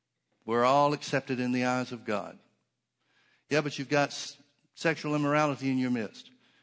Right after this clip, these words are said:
"Well, God still loves you." "Well, okay, that's true, but the sexual immorality allowed to go unchecked in the church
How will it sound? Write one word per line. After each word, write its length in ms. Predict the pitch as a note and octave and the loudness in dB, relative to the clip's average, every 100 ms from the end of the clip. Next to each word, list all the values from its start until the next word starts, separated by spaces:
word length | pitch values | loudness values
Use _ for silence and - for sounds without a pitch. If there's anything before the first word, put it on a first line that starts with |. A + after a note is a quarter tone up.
| _ _ | _ _
"Well, 520 | C3 C#3+ D#3 D#3 D#3 D3 _ _ | -2 2 4 2 0 -6 _ _
God 240 | C3+ D3+ C#3+ | 2 2 2
still 240 | - D#3 | 0 0
loves 320 | D3 A#2 - | 2 0 -2
you." 140 | F#2+ - _ _ _ _ _ _ _ _ _ _ _ _ _ _ _ _ _ _ _ _ _ _ | -14 -20 _ _ _ _ _ _ _ _ _ _ _ _ _ _ _ _ _ _ _ _ _ _
"Well, 160 | A2 B2+ | -2 0
okay, 260 | C#3 C#3+ C3+ | 0 0 0
that's 200 | C3+ C3+ | 0 -2
true, 440 | - F#3 C#3 D3+ - _ _ _ - | -2 0 0 -2 -10 _ _ _ -10
but 100 | C3 | -8
the 80 | - | 0
sexual 420 | D#3+ D3 C#3+ C#3 | 0 0 -4 -2
immorality 480 | C3+ C3 D3+ C#3 B2 | 0 0 0 0 -2
allowed 400 | A#2+ C3+ D3 B2+ | 0 2 2 0
to 80 | |
go 240 | B2 C3 C3+ | -2 -2 0
unchecked 460 | B2+ D3+ C3+ - | -2 -2 -4 -4
in 80 | A#2 | -12
the 80 | A2+ | -12
church 420 | - E3+ - - | -4 -4 -4 -8